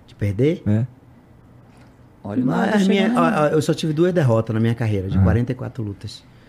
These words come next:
Speaker 1: A primeira, eu elogiei bastante o cara, porque o cara foi melhor do que eu, né? A segunda, eu também,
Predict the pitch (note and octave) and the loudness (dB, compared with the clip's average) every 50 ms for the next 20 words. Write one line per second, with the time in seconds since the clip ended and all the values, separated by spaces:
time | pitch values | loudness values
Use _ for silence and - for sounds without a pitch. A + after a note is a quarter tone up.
0 | - - - - - - - - - - - F#3 - G3 F3+ E3 D#3 E3 F3 F#3+ | -20 -20 -20 -20 -20 -20 -20 -20 -8 -6 -6 -4 -2 0 2 2 4 4 2 2
1 | G3+ G3+ G#3 G3+ - - - - - - - E3+ E3+ F3 F3+ F3 E3+ D#3+ D#3+ E3 | 2 0 -2 -4 -6 -14 -20 -20 -16 -4 0 2 2 4 4 4 4 4 4 2
2 | D3+ D3+ D#3+ D#3+ E3+ F3+ F3 - - C#3+ C#3+ C3+ - - - C3+ C3+ C#3+ C#3 - | 2 2 0 0 0 -2 -2 -2 -2 -2 -2 -2 -4 -6 -4 -4 -4 -4 -6 -6
3 | - C3+ - C#3 C3+ - C#3+ C3 - C#3+ C#3 C3+ B2+ C3 C3+ C3 - - B2 A2 | -6 -6 -4 -6 -6 -4 -6 -6 -2 -2 -2 0 0 -4 -6 -8 -4 -4 -2 -2
4 | G2+ G2 G#2 - - - - - - - - - A2 C3 C#3+ - - - - - | -2 -4 -10 -16 -20 -20 -20 -20 -20 -20 -14 -12 -10 -10 -12 -14 -18 -20 -20 -20
5 | - - - - - - - - - - - - - - - D#3+ F3 E3+ - - | -20 -20 -20 -20 -20 -20 -20 -20 -20 -20 -20 -20 -20 -8 -4 -4 -4 -2 -4 -4
6 | F3 C#3 C3 D#3 F3 G3 G#3 E3 D3 A2+ G2+ G#2 A2 A#2 - - - - - - | -4 -2 0 0 2 2 2 2 0 0 0 -4 -8 -10 -18 -20 -20 -20 -20 -20
7 | - - - - F3 E3+ E3+ F3 D#3 C#3+ D3+ E3 E3+ E3+ D#3 | -20 -20 -8 -4 -4 0 0 0 2 2 2 2 2 0 -2